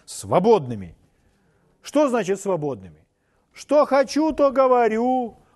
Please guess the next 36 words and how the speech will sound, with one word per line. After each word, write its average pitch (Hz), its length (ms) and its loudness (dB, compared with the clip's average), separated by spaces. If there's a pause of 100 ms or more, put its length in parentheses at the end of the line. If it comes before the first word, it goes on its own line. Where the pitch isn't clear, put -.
(100)
куда 247 360 0
хочу, 262 480 -2
хожу. 240 640 -2
Да 160 180 -4
нет, 339 320 -8
он 247 140 -6
не 254 80 -6
об 247 140 -6
этом 220 200 -8
говорит. 180 360 -8 (480)
Он 190 140 -4
говорит 233 180 -2
об 226 160 -2
истинной 185 400 -6
свободе. 120 560 -8 (240)
Свободе 240 440 -2
от 240 140 -6
тьмы, 165 480 -6 (180)
свободе 208 440 -4
от 170 80 -6
греха. 131 580 -8 (3000)
«К - 80 -4
свободе 254 600 2
призваны 214 460 -2
вы, 190 120 0
братья, 147 320 0
только 226 360 0
бы 190 140 -2
свобода 226 500 -2
ваша 170 320 0
не 160 140 -4
была 170 260 0
поводом 202 500 -4
к 147 40 -8
угождению 160 600 -4
плоти». 127 460 -10